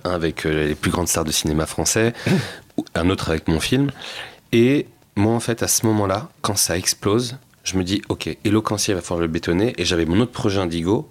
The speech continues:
donc je me dis, « Je peux pas basculer dans le cinéma. » C'est, ou si j'y vais, c'est avec un projet à moi,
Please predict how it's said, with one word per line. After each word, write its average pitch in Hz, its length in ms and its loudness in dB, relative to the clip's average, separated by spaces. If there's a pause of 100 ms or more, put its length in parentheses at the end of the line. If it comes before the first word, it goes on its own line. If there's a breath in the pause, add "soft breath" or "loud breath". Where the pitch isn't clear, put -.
donc 87 120 -2
je 92 100 -2
me 92 80 0
dis, « 117 180 -2
Je - 120 0
peux - 140 -2
pas 131 180 0
basculer 98 440 -2
dans 85 100 0
le 85 60 -4
cinéma. » 90 580 0 (1080 loud breath)
C'est, - 200 -2
ou - 40 -4
si - 160 0
j'y 104 140 2
vais, 117 140 4
c'est - 120 0
avec 90 200 -2
un 87 60 0
projet 87 280 -2
à 85 80 2
moi, 113 400 0